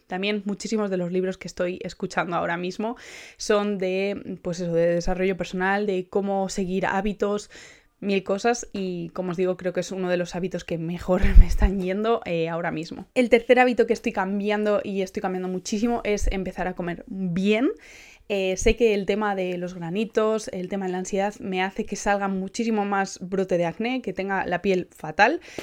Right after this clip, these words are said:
Y, y bueno, una de las cosas que estoy intentando es comer muchísimo más sano,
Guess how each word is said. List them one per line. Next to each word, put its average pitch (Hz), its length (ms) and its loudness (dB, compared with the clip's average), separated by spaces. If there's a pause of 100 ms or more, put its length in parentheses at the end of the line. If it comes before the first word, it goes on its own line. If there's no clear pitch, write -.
(200)
Y, 185 560 -2
y 202 120 -2
bueno, 190 300 0
una 208 160 0
de 226 100 2
las 220 160 0
cosas 220 200 0
que - 80 -4
estoy 214 160 -4
intentando 214 400 0
es 208 140 -4
comer 196 240 -4
muchísimo 196 420 -2
más 185 160 -2
sano, 240 400 0